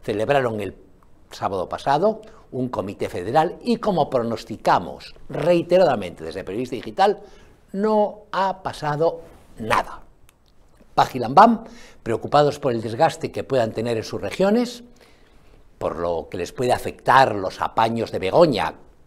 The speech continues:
que irán creciendo, las trapacerías del hermano músico, eh, y sobre todo el atraco al conjunto de los españoles del cupo catalán, pactado por psoe y R C, soltaron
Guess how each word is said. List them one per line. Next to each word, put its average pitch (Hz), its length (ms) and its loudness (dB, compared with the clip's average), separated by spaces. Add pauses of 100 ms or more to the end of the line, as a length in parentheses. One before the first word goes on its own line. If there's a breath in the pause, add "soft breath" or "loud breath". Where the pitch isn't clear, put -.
(220)
que 71 80 -14
irán 92 240 -2
creciendo, 127 560 0
las 85 180 -4
trapacerías 104 640 -4
del 104 140 -8
hermano 107 320 -6
músico, 131 640 0 (540 loud breath)
eh, 107 380 -6 (300 loud breath)
y - 60 -10
sobre 104 340 -2
todo 135 520 4
el 143 260 4
atraco 151 720 0
al 151 160 -2
conjunto 120 720 -4
de 110 80 -6
los 101 160 -8
españoles 117 800 -4 (580)
del 80 380 -10
cupo 107 320 -6
catalán, 143 500 2
pactado 98 500 -2
por 92 220 -6
psoe 107 300 0
y 117 260 -2
R 101 180 2
C, 151 400 0 (300 loud breath)
soltaron 202 720 -6